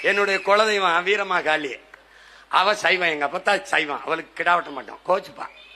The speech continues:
ஆனா நாங்க கறி திங்காம, சாராயம் குடிக்காம செத்து போயிருவோம். எங்களுக்கு என்ன நடுக்கு வந்துடும், சாமி கும்பிடவே ஆசை வராது. அதனால வாசல்ல ஒரு சூலாயுதத்தோட,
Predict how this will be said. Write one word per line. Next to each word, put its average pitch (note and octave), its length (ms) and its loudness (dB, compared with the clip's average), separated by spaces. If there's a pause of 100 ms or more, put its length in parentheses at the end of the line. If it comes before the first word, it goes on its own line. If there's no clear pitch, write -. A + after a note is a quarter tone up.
(460)
ஆனா F#3 200 4
நாங்க F3+ 260 0
கறி F3+ 240 2
திங்காம, G3 360 -2
சாராயம் F3+ 400 2
குடிக்காம E3 320 -4
செத்து E3 240 -10
போயிருவோம். C#3 320 -10 (200)
எங்களுக்கு C#3 380 -6 (340)
என்ன F#3 220 2
நடுக்கு G#3 360 2
வந்துடும், F3 280 -10 (300)
சாமி G#3+ 400 0
கும்பிடவே A3 240 2
ஆசை G#3 320 4
வராது. E3+ 260 0 (380)
அதனால G#3 380 4
வாசல்ல F#3+ 800 2 (340)
ஒரு E3 240 -2 (920)
சூலாயுதத்தோட, F#3 680 2